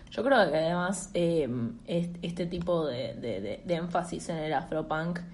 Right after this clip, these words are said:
cierra muy bien con, con el, <laughs> con, con la, la secuencia final de la película y en general el mensaje de la película. Em, que es un poco obvio en un sentido de que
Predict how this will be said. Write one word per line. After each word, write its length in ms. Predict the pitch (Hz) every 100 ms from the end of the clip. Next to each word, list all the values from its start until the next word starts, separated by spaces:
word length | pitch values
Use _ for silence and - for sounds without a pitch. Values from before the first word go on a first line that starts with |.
| - - - -
cierra 400 | - 233 226 247
muy 160 | 233 196
bien 280 | 180 190 226
con, 680 | 233 190 175 165 147 143 -
con 240 | - 170 165
el, 640 | 160 151 151 127 - -
<laughs> 40 |
con, 260 | - 233 220 196
con 200 | 196 185
la, 440 | 170 156 117 107 - -
la 240 | 170 160 165
secuencia 480 | - 170 202 180 220
final 240 | 196 165
de 80 | 175
la 140 | 180 185
película 560 | 165 165 190 185 185
y 60 | 170
en 60 | -
general 260 | 165 170
el 60 | 180
mensaje 380 | 165 165 170 190
de 60 |
la 120 | 165 -
película. 640 | 160 165 175 175 190 - - - - - - - - -
Em, 580 | 185 190 175 165 156 - - - -
que 440 | 185 170 160 139 -
es 240 | - 247 277
un 180 | 262
poco 300 | 226 220 226 220 196 170 165 -
obvio 560 | 196 190 185 165 208 233
en 120 | 180
un 80 | 175
sentido 400 | 175 170 170 170
de 120 | 165
que 240 | 156 139